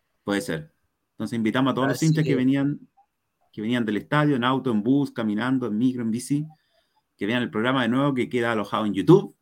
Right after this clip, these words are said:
Speaker 1: y suscríbanse a nuestro canal de YouTube, que vamos a llegar a los quinientos suscriptores, y lo pueden ver también en Facebook, y lo pueden escuchar en Spotify mañana,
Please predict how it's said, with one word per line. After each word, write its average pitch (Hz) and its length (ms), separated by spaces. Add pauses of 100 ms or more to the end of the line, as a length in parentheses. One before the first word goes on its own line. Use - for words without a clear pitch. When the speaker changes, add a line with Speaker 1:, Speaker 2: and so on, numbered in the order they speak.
Speaker 1:
y - 140
suscríbanse 156 580
a 147 60
nuestro 147 280
canal 139 220
de 151 80
YouTube, 151 440
que 104 100
vamos 107 220
a - 20
llegar 107 180
a 110 40
los 101 120
quinientos 127 400
suscriptores, 156 640 (840)
y 98 420
lo 98 140
pueden 104 160
ver 104 160
también 98 240
en 80 80
Facebook, 147 560
y 110 100
lo 98 100
pueden 107 200
escuchar 98 420
en 110 80
Spotify 139 560
mañana, 147 640